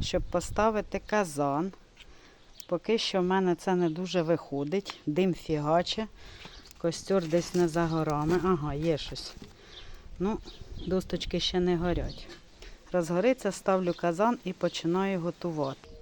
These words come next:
Так, уже кострик розгорівся. Наливаю олійку. Зараз засипаємо сюди морковку. Дивіться, гарно кострик нагрів.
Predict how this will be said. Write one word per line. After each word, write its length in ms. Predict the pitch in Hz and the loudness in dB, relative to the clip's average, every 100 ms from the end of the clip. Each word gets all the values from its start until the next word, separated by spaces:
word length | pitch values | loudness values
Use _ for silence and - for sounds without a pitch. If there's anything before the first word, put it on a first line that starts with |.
| - - | -12 -8
Так, 300 | 156 151 - | -4 -4 0
уже 200 | 185 240 | 2 2
кострик 540 | - 226 - 185 180 | 4 0 2 0 0
розгорівся. 880 | 175 185 - 147 147 202 240 - 254 233 - - - - - - | 2 0 0 -2 2 2 2 2 0 0 -10 -14 -16 -20 -20 -6
Наливаю 720 | 151 160 165 170 202 196 170 156 | -2 -2 0 0 2 2 4 2
олійку. 640 | 143 135 165 - 262 269 - - - - - - - - - - - - - - - - - - - - - - - - | 0 -4 -6 0 4 4 2 -20 -14 -4 -4 -4 -20 -20 -20 -20 -20 -20 -20 -20 -20 -20 -20 -20 -18 -18 -18 -20 -20 -2
Зараз 380 | 202 226 254 156 | 6 6 6 4
засипаємо 720 | 165 - 160 - 202 240 190 | -2 -2 -8 2 2 2 -2
сюди 340 | - 139 190 | -4 -2 0
морковку. 840 | 208 160 - 139 139 160 - 254 - - - - - - - - - - 160 | 4 2 2 -2 0 -2 2 2 0 -6 -12 -10 -10 -10 -12 -12 -12 -8 -4
Дивіться, 500 | 160 170 - 156 147 - - - - - - - - - - - - - - - - - 156 | 0 0 -2 -6 -6 -10 -12 -12 -12 -12 -12 -12 -12 -12 -12 -12 -12 -12 -12 -12 -12 -10 -2
гарно 380 | 160 160 180 | 0 4 2
кострик 480 | 185 220 - 226 220 | 2 -2 0 -2 0
нагрів. 500 | 220 226 220 233 233 | 0 0 2 2 2